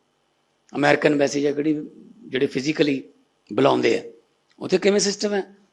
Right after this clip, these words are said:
ਜਾਓ, ਟੋਕਨ ਲਓ, ਬਹਿ ਜਾਓ। ਉਹ ਕਹਿਣਗੇ, ਫੋਰਟੀਨ ਨੰਬਰ Common window number seven। ਚਲੋ ਜੀ, ਸੈਵਨ ਤੇ ਚਲਾ ਗਿਆ। ਤੁਹਾਡਾ ਸਤਾਰਾਂ ਹੈ, ਸਤਾਰਾਂ ਨੰਬਰ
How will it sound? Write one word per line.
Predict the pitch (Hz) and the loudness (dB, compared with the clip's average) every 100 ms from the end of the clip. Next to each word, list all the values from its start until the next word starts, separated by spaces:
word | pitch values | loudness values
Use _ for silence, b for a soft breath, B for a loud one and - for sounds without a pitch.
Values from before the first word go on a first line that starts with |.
| _ | _
ਜਾਓ, | 117 135 165 | 2 4 2
ਟੋਕਨ | - 139 - 147 | 2 0 2 0
ਲਓ, | 131 151 | 2 2
ਬਹਿ | 113 113 143 | 0 -2 -2
ਜਾਓ। | 175 151 - _ _ _ _ _ _ _ _ _ _ _ _ _ _ _ _ _ - | -2 -6 -16 _ _ _ _ _ _ _ _ _ _ _ _ _ _ _ _ _ 0
ਉਹ | 156 156 | 2 4
ਕਹਿਣਗੇ, | 156 151 147 147 - _ _ _ _ _ _ _ _ _ _ _ _ _ _ _ _ _ | 2 2 0 -4 -16 _ _ _ _ _ _ _ _ _ _ _ _ _ _ _ _ _
ਫੋਰਟੀਨ | - 156 170 160 | 2 4 4 4
ਨੰਬਰ | 147 139 127 113 - _ _ _ _ _ _ _ _ _ _ _ _ _ _ - | 2 2 0 -4 -14 _ _ _ _ _ _ _ _ _ _ _ _ _ _ -4
Common | 147 147 | 0 0
window | 147 143 139 | 2 2 2
number | 131 | 2
seven। | - 127 110 - - - _ _ _ _ | 4 4 4 -4 -12 -20 _ _ _ _
ਚਲੋ | - 107 92 | -8 -8 -8
ਜੀ, | - | -14
ਸੈਵਨ | - 107 127 | -10 -8 -6
ਤੇ | 139 | -6
ਚਲਾ | 147 143 | -6 -6
ਗਿਆ। | 127 b b b _ | -8 b b b _
ਤੁਹਾਡਾ | 156 156 | 2 2
ਸਤਾਰਾਂ | - 135 131 143 | 0 0 2 2
ਹੈ, | - b b b b | -2 b b b b
ਸਤਾਰਾਂ | - 156 156 | 0 2 4
ਨੰਬਰ | 151 147 135 104 | 2 0 -2 -4